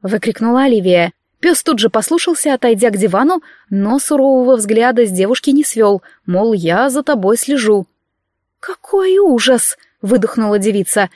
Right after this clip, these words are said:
«Ты натравила на меня монстра!» «Монстра?» растерялась Оливия и покосилась на пса Пламени, который вообще-то выглядит очень устрашающе, особенно с полыхающей холкой и глазами.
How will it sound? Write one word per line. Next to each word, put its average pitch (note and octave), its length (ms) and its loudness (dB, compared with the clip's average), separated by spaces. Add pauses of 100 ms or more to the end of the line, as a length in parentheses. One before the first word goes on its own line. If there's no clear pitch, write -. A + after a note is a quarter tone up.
(280)
«Ты E4+ 140 4
натравила F4+ 680 2
на D#4 100 6
меня F4 260 2 (200)
монстра!» A3+ 580 0 (680)
«Монстра?» F#3 600 -4 (300)
растерялась C#4 680 0
Оливия A#3+ 380 0
и G#3+ 40 2
покосилась A#3+ 520 -2
на A#3+ 120 0
пса - 180 -4
Пламени, F#3+ 500 -2 (280)
который D4+ 280 -4
вообще-то C#4 360 -2
выглядит C4 520 0
очень A3+ 320 0
устрашающе, F3+ 760 -4 (320)
особенно A3 460 0
с - 60 -8
полыхающей A#3+ 560 -2
холкой B3 400 -2
и G#3 40 0
глазами. G3 600 0